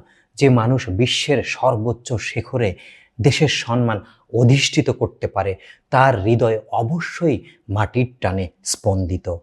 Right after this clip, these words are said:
বিদেশের গ্ল্যামার ছেড়ে মাটির ডাকে সিঙ্গাপুরের এইচএসবিসিতে উচ্চবিত্ত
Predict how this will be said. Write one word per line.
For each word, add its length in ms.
বিদেশের 540
গ্ল্যামার 420
ছেড়ে 240
মাটির 420
ডাকে 280
সিঙ্গাপুরের 680
এইচএসবিসিতে 1500
উচ্চবিত্ত 600